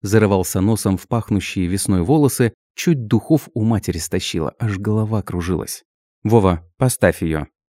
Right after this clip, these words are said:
Блин, не заметил, как мама Тоня появилась. «Сейчас Аркадий Николаевич звонил,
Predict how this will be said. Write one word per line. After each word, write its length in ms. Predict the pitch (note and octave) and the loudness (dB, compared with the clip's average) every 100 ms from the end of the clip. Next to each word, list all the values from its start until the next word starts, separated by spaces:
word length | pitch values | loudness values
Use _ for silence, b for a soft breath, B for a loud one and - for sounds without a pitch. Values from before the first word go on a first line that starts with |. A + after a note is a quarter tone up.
| _ - | _ -8
Блин, 480 | F#2+ G2+ F#2 E2 | -2 0 0 -2
не 120 | F2 G#2+ | 0 4
заметил, 460 | C3 B2 - F#2 | 6 4 2 -2
как 200 | - F#2 | -4 0
мама 240 | A2+ G#2+ F#2+ | 2 2 2
Тоня 220 | G#2+ F#2 | 2 2
появилась. 540 | G#2 G#2 G2 E2 - _ _ _ _ _ | 2 4 4 2 -2 _ _ _ _ _
«Сейчас 540 | - - F#2+ - C3+ C3 | -6 -2 0 2 2 2
Аркадий 380 | G#2 A#2+ A#2 C3 | 2 2 4 6
Николаевич 540 | C3+ D3 C3 G2 F#2 | 6 4 4 2 0
звонил, 460 | F#2+ G2+ G2 F2+ | 2 4 4 2